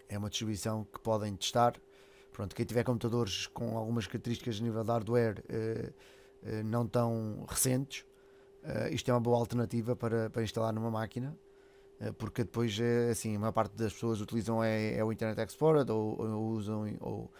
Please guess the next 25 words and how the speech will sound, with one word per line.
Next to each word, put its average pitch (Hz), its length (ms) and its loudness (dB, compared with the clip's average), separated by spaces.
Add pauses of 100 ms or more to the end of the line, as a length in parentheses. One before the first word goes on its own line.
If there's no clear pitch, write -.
(120)
ou - 80 -2
acesso 123 280 6
à 117 40 4
internet, 127 380 4
vá. 107 180 0 (600)
E 113 160 0
então, 120 420 2 (140)
eh, 135 380 -2
com 117 180 0
esta 113 180 0
distribuição 120 420 0
nós 123 200 2
temos 110 320 -4
por 110 160 -8
defeito 117 320 0
o 104 40 -2
Firefox 113 640 0
instalado, 120 420 4
vocês 98 180 -4
já 110 100 0
vão 110 80 -2
ver 110 140 -2
daqui 107 140 -6
um 117 40 -2
bocadinho, 120 320 -2